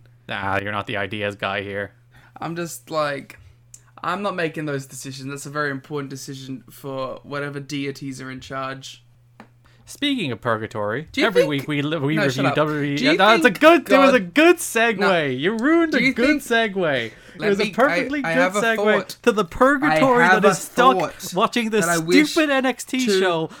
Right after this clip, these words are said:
Speaker 1: long
Speaker 2: expand
Speaker 1: after
Speaker 2: upon.
Speaker 1: it was good, and we're stuck here forever reviewing the show until the end of time. Go, expand on your thought.
Speaker 2: I was gonna say, do you reckon, like,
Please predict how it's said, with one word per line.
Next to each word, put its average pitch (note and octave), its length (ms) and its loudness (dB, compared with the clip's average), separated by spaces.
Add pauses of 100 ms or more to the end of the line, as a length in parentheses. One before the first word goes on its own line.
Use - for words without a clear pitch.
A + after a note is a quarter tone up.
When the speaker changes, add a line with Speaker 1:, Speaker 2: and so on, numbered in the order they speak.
Speaker 1:
long C#4 520 4
Speaker 2:
expand G3+ 500 0
Speaker 1:
after F3+ 180 -2
Speaker 2:
upon. E3 300 -2
Speaker 1:
it C4 180 -2
was A#3+ 160 -6
good, F#3+ 560 -2 (220)
and F3+ 160 -6
we're G#3 80 -4
stuck - 500 -4
here C4+ 220 -6
forever G3 640 -4 (100)
reviewing B3 460 -4
the A#3+ 140 -6
show F#3+ 480 -4 (100)
until G#3 240 -6
the G#3+ 180 -10
end C#4 300 -4
of A3+ 180 -12
time. F3 580 -6 (360)
Go, A3+ 420 2
expand A3+ 560 2
on F3+ 100 -2
your C#3+ 200 -2
thought. B2 840 -2 (160)
Speaker 2:
I E3+ 80 -4
was E3+ 140 -6
gonna G#3 180 -2
say, G#3 260 -2
do E3 140 -8
you D#3+ 80 -4
reckon, F3 380 -4
like, D3+ 400 -6